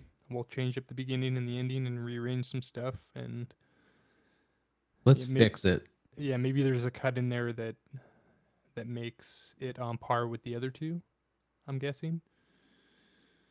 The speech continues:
Speaker 2: I feel like no matter what they do, they're not gonna be able to please fans. <laughs>
Speaker 1: No, uh, y-, a-, and you l-, you pretty much never can.
Speaker 2: No.
Speaker 1: Um, <laughs> but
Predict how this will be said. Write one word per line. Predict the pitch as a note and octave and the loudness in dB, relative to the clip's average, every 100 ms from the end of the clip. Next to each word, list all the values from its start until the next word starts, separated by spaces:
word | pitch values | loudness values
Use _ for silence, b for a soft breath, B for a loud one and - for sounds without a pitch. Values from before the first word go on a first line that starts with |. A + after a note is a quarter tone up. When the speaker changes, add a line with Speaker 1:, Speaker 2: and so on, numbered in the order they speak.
| _ _ _ _ _ _ _ _ _ _ _ _ - | _ _ _ _ _ _ _ _ _ _ _ _ 2
Speaker 2:
I | C3+ | 6
feel | C3 A#2 A2 | 8 8 8
like | G#2+ G#2+ - | 6 2 2
no | B2 | 8
matter | A#2 A2+ A2 | 10 12 12
what | G#2+ A2 - | 12 10 10
they | G2+ | 10
do, | G#2 G2+ | 12 12
they're | G2+ | 10
not | G2 F#2 | 8 6
gonna | F2+ E2+ | 2 2
be | |
able | D#2+ | 2
to | D2 - | -2 -6
please | - G2+ - | -4 -4 -2
fans. | F2+ - - D3+ D#3 - - - | -2 0 4 4 4 0 -2 -16
<laughs> | _ - | _ 2
Speaker 1:
No, | D3+ C#3+ A#2 A#2+ | 6 8 8 4
uh, | B2 A#2+ | -2 -4
y-, | D#3+ E3 F#3 - | -4 -2 -4 -6
a-, | C3 - | -10 -2
and | C3+ C3 | 2 2
you | C3 C3 B2+ C3 - | 4 2 0 -4 -8
l-, | D3 D3 | -16 -10
you | D3 | -10
pretty | - F#3 G#3 | -2 2 4
much | G3+ - | 4 2
never | D#3+ C#3 | 2 2
can. | - A#2+ A2 - b b b - | 0 -2 -2 -6 b b b 6
Speaker 2:
No. | G#2+ E2+ | 6 6
Speaker 1:
Um, | A#2+ B2 B B B B B C#3 | 0 -4 B B B B B -10
<laughs> | - - - - - - _ | -12 -14 -20 -20 -20 -20 _
but | B2+ A2+ | -2 -2